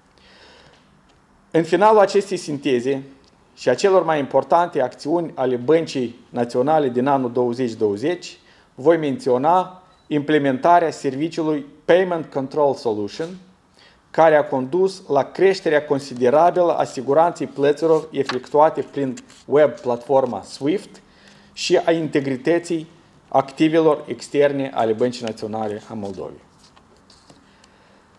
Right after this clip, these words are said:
Așadar, Banca Națională a avut un an plin de realizări. A fost și un an, un an plin de încercări și provocări.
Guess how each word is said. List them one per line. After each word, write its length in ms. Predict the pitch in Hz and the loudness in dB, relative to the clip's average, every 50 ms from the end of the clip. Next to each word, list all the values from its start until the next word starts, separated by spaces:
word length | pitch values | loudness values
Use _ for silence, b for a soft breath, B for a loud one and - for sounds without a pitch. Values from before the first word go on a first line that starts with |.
| b b b _ _ _ _ _ _ _ | b b b _ _ _ _ _ _ _
Așadar, 560 | _ 160 - - 185 185 202 202 196 196 190 B B B B B B B B B B B B B B B _ _ 117 117 | _ -6 -2 2 2 2 4 4 2 2 0 B B B B B B B B B B B B B B B _ _ -2 0
Banca 560 | 147 170 196 185 - 180 175 165 160 - - | 2 2 2 2 2 4 4 4 2 -2 -6
Națională 840 | 143 139 139 139 - 135 131 143 165 170 170 170 175 170 165 165 - - _ _ _ _ _ _ _ _ _ _ _ _ _ _ _ _ _ _ _ | -4 -4 -4 -2 -2 -2 0 2 2 2 4 2 2 0 -2 -4 -10 -20 _ _ _ _ _ _ _ _ _ _ _ _ _ _ _ _ _ _ _
a 120 | 131 120 | 2 2
avut 260 | 123 131 156 156 156 | 2 2 0 -2 -2
un 140 | 165 151 147 | -4 -2 0
an 160 | 143 151 147 | 0 0 -2
plin 480 | 139 - - 135 135 135 135 135 131 - - _ _ - _ _ | -4 -10 -8 -4 -4 -4 -4 -6 -8 -12 -18 _ _ -20 _ _
de 100 | - 120 | -4 0
realizări. 580 | 123 117 110 104 101 98 95 90 71 71 - _ _ _ _ _ _ _ _ _ _ _ _ _ _ _ _ b b b b b b b b b b b b b b _ | 2 2 2 2 -2 -6 -8 -10 -12 -14 -18 _ _ _ _ _ _ _ _ _ _ _ _ _ _ _ _ b b b b b b b b b b b b b b _
A 140 | _ - 143 | _ 0 0
fost 240 | 147 - 208 190 185 | 4 4 2 2 2
și 80 | - | 0
un 60 | 185 170 | 0 2
an, 260 | 170 175 175 170 - - | 2 0 -2 -6 -12 -10
un 180 | - 151 156 170 | -8 -2 0 2
an 220 | 170 175 170 - - - | 2 0 0 -4 -12 -12
plin 280 | - 156 175 180 175 147 | -6 -4 -4 -4 -2 -2
de 100 | 147 139 | -2 -2
încercări 600 | 131 - - 127 123 - - 160 165 170 165 165 | -2 -2 -4 -4 -4 -4 -2 2 2 2 2 0
și 180 | - - 135 | -8 -12 -12
provocări. 720 | - - 131 117 110 110 107 - - 104 87 80 - - | -6 -4 -4 -4 -4 -6 -8 -8 -8 -8 -8 -8 -10 -14